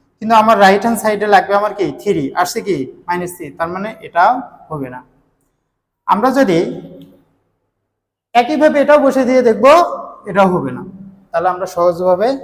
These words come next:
এটাই আনসার। আমরা একত্রিশতম বিসি এসছে, একটা প্রশ্ন আসছিল, এই প্রশ্নটা একটু দেখি। থ্রি এক্স মাইনাস সেভেন ওয়াই প্লাস টেন equal জিরো।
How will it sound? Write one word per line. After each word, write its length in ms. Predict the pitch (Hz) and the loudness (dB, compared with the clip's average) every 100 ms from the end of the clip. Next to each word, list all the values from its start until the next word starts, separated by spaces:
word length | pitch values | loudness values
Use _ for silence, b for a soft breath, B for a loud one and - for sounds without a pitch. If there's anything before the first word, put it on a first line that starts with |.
| - _ _ _ _ _ | -14 _ _ _ _ _
এটাই 240 | 147 143 | -14 -10
আনসার। 320 | 127 123 - _ _ _ _ _ _ _ _ _ _ _ _ _ _ _ - | -12 -14 -20 _ _ _ _ _ _ _ _ _ _ _ _ _ _ _ -10
আমরা 260 | 196 196 185 - - - - - _ _ _ _ | 2 4 4 0 -10 -16 -20 -20 _ _ _ _
একত্রিশতম 480 | 190 185 254 - 254 247 | -6 -2 -4 -2 -2 0
বিসি 300 | 214 214 214 | -2 -4 -4
এসছে, 420 | 202 202 - 196 202 | -4 -6 -8 -4 -4
একটা 360 | 208 180 196 180 | -4 -6 -6 -6
প্রশ্ন 360 | 180 165 - | -6 -12 -10
আসছিল, 320 | 185 196 - 233 | -10 -10 -6 -6
এই 80 | 190 | -4
প্রশ্নটা 380 | 160 160 160 | -6 -8 -8
একটু 200 | 160 160 | -8 -8
দেখি। 340 | 151 156 160 220 269 _ _ _ _ _ _ _ _ | -8 -10 -8 -12 -12 _ _ _ _ _ _ _ _
থ্রি 160 | - 226 | -6 0
এক্স 300 | 220 220 - | 0 0 -6
মাইনাস 280 | 202 196 202 - | -10 -8 -10 -8
সেভেন 260 | 190 190 196 | -8 -6 -4
ওয়াই 220 | 190 190 202 202 - - _ | -4 -4 -6 -10 -16 -20 _
প্লাস 320 | 170 165 175 - - - - _ _ _ | -2 0 -2 -8 -18 -20 -20 _ _ _
টেন 240 | 185 185 202 202 | -6 -6 -8 -12
equal 260 | 175 175 226 269 - 156 | -8 -6 -6 -10 -16 -18
জিরো। 260 | 139 135 | -12 -10